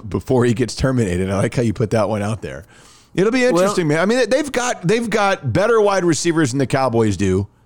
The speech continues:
Speaker 1: 'cause they got Keenan Allen, Mike Williams, and Josh Palmer, who is either a second or a third year guy this past year. You've got Austin Eckler, who is like a Tony Pollard type dude at running back,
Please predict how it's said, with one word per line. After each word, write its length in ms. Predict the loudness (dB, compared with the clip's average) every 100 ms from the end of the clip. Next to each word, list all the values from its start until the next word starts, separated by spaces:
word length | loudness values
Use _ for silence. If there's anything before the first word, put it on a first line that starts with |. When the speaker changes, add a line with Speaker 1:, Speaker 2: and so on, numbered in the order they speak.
| _ _ _ -2
Speaker 1:
'cause 140 | 0
they 80 | 2
got 160 | 0
Keenan 240 | 0 0 0
Allen, 220 | 0 2
Mike 200 | 0 2
Williams, 440 | 2 2 2 0
and 100 | -2
Josh 320 | 0 0 0 -2
Palmer, 400 | -2 0 0 0
who 420 | 0 0 0 0
is 120 | 0
either 160 | 0 0
a 40 |
second 320 | 0 -2 0
or 60 | -2
a 40 |
third 240 | 0 0 0
year 120 | 0
guy 180 | 0 -2
this 140 | -2
past 360 | -2 -2 -2 -2
year. 320 | -4 -2 -6 -10 -20 -20 -20 _ _
You've 180 | -2 0
got 220 | 2 0
Austin 400 | 0 0 0 -2
Eckler, 480 | -2 0 0 2 2
who 180 | 2 2
is 140 | 2
like 180 | 0 0
a 60 | -2
Tony 300 | 0 0 0
Pollard 380 | 0 0 0 0
type 240 | -2 0
dude 400 | 0 2 2 -2 -10 _ _ _ -4
at 160 | -2
running 320 | 0 0 -2
back, 420 | -2 -2 -4 -8